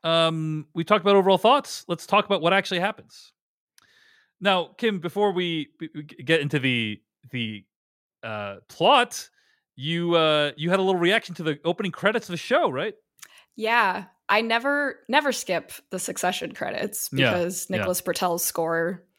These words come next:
Speaker 2: is so good, and it's always such a good tone setter. But I was kind of, like, keeping an eye out for either, like,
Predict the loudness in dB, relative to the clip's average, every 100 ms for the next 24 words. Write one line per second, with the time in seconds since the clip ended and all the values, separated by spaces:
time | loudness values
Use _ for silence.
0 | _ _ _ _ _ -6 -2 4 6 6
1 | 4 2 2 0 -4 -4 -2 -2 -2 -4
2 | -6 -8 -8 -8 -8 -6 -6 -6 -4 -2
3 | 2 2 4 4 4 0 -2 -2 0 -2
4 | -4 -8 -8 -8 -6 -4 -4 -6 -6 -2
5 | 2 2 2 0 -2